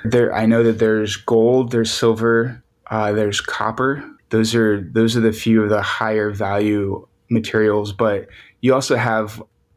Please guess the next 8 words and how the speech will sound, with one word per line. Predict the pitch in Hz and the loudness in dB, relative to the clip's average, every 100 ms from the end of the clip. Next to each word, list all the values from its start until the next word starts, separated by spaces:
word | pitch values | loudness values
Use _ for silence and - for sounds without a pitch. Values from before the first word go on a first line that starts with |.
| _ - | _ -8
uh, | 113 107 | -2 -2
what's | 107 107 | -2 -4
called | - 110 | -4 -2
leaded | 110 110 113 107 | 2 2 2 0
glass. | 104 95 101 135 - - - - _ | -2 -2 -2 -6 -10 -12 -14 -20 _
You've | 113 110 | -4 0
got | 113 104 | 0 0
mercury | 107 107 107 113 117 113 117 117 117 113 | 0 0 -2 -4 -2 2 2 2 0 -4